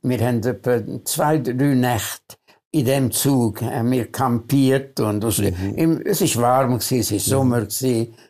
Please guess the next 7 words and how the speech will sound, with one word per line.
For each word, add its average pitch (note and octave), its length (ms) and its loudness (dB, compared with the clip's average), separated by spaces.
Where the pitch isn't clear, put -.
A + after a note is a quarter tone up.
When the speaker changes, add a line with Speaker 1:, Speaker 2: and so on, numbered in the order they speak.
Speaker 1:
es - 240 -6
ist, - 400 -6
äh, A2 300 0
äh, G#2+ 480 -4
Bauern, C3+ 560 2
Bäuerinnen, C3 680 2
Bäuerinnen C3 540 2